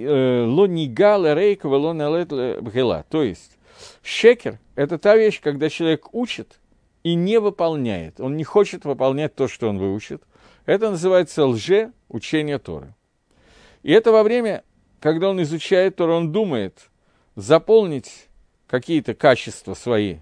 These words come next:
этой Торой, так, чтобы к нему хорошо относились, или для того, чтобы ликантер,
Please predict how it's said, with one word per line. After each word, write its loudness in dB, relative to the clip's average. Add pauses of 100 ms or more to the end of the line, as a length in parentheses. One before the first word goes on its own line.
этой -4
Торой, 0 (460)
так, 2
чтобы -2
к -12
нему -4
хорошо 0
относились, -4
или -4
для -8
того, -2
чтобы -4
ликантер, -2